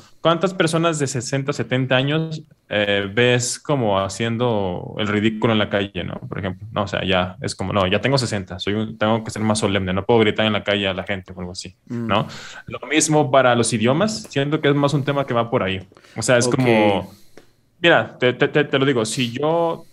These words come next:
Speaker 1: tomo a un señor de sete-, setenta años que nunca aprendió inglés en su vida y
Speaker 2: Mm.
Speaker 1: le digo, "Vamos a aprender inglés como en año y medio, dos años aproximadamente, us-, us-, usando el input comprensible dos horas al día",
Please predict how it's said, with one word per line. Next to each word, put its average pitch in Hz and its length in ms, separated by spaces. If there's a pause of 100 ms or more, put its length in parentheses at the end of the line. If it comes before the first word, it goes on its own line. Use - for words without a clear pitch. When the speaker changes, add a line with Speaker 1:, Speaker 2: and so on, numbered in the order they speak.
(120)
Speaker 1:
tomo 143 560
a 101 140
un 131 140
señor 131 420
de 95 280
sete-, - 200
setenta 131 460
años 95 340 (400)
que 127 80
nunca 175 240
aprendió 160 240
inglés 156 200
en 151 100
su 120 120
vida 165 340 (220)
y 120 120
Speaker 2:
Mm. - 20
Speaker 1:
le 113 80
digo, 117 340
"Vamos 156 380
a 147 60
aprender 123 260
inglés 151 560
como 107 320
en 104 100
año 135 160
y 127 40
medio, 139 340
dos 123 160
años 139 200
aproximadamente, 123 840
us-, 123 140
us-, 117 200
usando 131 300
el 127 100
input 135 240
comprensible 107 840
dos 117 320
horas 110 240
al 95 100
día", 170 220